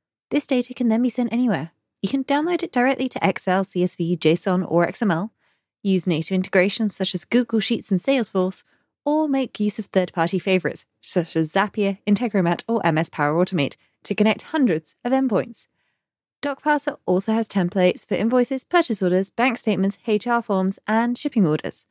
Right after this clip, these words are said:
Or you can build your own document capture data extractor within minutes.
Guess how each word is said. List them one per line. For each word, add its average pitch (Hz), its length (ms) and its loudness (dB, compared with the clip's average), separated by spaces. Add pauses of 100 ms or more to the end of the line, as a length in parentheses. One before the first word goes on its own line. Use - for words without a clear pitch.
(340)
Or 339 220 2
you 302 100 0
can 311 120 -4
build 277 240 0
your 285 100 0
own 277 80 0
document 233 400 0
capture - 300 -2
data 202 280 2
extractor 226 540 -2 (100)
within 233 280 2
minutes. - 480 -2